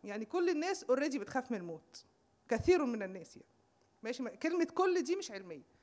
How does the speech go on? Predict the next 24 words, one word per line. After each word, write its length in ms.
فمعظم 560
الناس 520
بيخافوا 500
من 100
الموت، 280
ومعظم 520
الناس 360
أقل 300
منهم 240
شوية 340
عدد 300
بيخافوا 360
من 60
الأماكن 540
العالية، 540
وبعدين 320
وراهم 380
على 160
طول 360
بيخافوا 360
بقى 220
إن 120
هم 220
إيه؟ 300